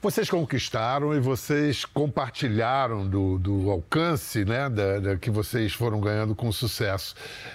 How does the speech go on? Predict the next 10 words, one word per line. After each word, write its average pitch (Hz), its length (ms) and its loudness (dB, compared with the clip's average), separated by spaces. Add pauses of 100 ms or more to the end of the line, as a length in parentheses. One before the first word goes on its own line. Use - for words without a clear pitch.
Eu 139 140 0
queria 165 480 2
saber, 110 680 2 (480)
quero 147 220 0
saber 120 360 0
como 135 220 -2
é 180 120 0
que 170 100 -4
vocês 110 640 0
conheceram 104 800 0